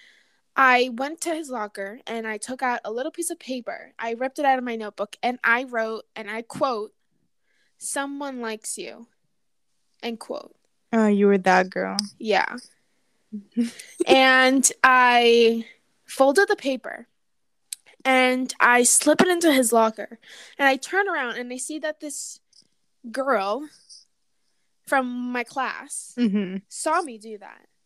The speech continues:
Speaker 2: Right.
Speaker 1: And she goes, "Oh my God, Mariana, did you just slip a piece of paper into a Horse's locker?"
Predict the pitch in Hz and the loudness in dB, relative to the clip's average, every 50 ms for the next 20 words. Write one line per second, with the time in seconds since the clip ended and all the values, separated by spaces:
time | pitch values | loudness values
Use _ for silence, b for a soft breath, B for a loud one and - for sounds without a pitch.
0 | _ _ _ _ _ _ 220 220 208 190 - 220 - _ - _ - 269 254 - | _ _ _ _ _ _ -2 0 0 -2 -2 -8 -14 _ -20 _ -14 -12 -12 -12
1 | 277 240 262 247 247 240 240 - - 233 226 247 269 285 269 277 269 285 294 277 | -10 -8 -8 -8 -8 -8 -12 -12 -14 -12 -10 -10 -10 -10 -8 -10 -10 -8 -10 -10
2 | 262 247 240 233 233 233 247 247 240 226 233 214 214 220 226 233 269 349 427 - | -8 -10 -10 -10 -8 -8 -8 -8 -8 -10 -10 -10 -6 -6 -6 -4 -4 -2 -2 0
3 | - - - - - - - _ _ _ _ _ _ _ - - - - - - | 0 0 0 -2 -4 -10 -14 _ _ _ _ _ _ _ -20 -20 -20 -20 -10 -4
4 | - - - - 247 233 - 254 - - 294 - - 254 - - - 226 214 226 | -4 -2 -2 -2 -2 -2 -2 -2 -2 -2 -4 -4 -4 -4 -8 -8 -8 -6 -4 -4
5 | 226 233 233 226 226 233 220 220 - 226 214 214 - 220 208 214 - 214 - _ | -4 -4 -6 -6 -6 -8 -10 -8 -8 -6 -4 -2 -2 -4 -4 -8 -12 -18 -16 _
6 | - 226 233 254 285 | -10 -8 -6 -6 -6